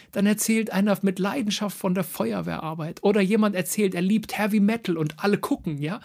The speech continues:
Und dann spürst du dieses Knistern im Raum, dann stellt sich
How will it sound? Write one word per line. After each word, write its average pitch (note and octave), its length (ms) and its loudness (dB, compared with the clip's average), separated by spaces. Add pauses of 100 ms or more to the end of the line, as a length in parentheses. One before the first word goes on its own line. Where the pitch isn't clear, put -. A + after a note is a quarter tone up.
(320)
Und F3 160 2
dann E3 120 2
spürst A#3+ 580 0
du G#3 60 4
dieses F#3 420 2
Knistern B3 680 2
im D3+ 180 2
Raum, C#3 400 -6
dann D3+ 140 0
stellt D#3+ 360 0
sich - 240 -2